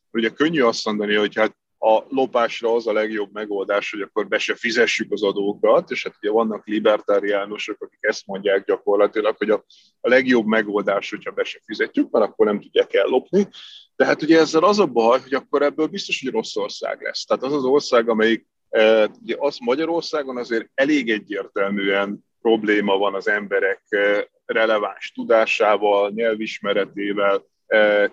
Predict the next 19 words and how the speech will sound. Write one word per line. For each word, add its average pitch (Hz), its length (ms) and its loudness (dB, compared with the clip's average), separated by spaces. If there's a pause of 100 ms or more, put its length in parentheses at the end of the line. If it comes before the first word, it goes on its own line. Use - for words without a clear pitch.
(120)
képzettségével, 107 1400 -2 (100)
de 123 220 2
a 110 140 2
vasúti 117 400 -6
rendszerünk 110 560 -6
is 104 140 -10
rossz - 260 -8
állapotban 101 640 0
van, 101 300 -2 (260)
közösségi 113 580 -2
közlekedésen 104 760 -2
is 98 160 -10
lehetne 98 320 0
javítani, 101 440 0
az 101 100 -4
egészségügyi 113 720 0
rendszer 98 460 -4
romokban 110 680 -2
van, 107 340 -2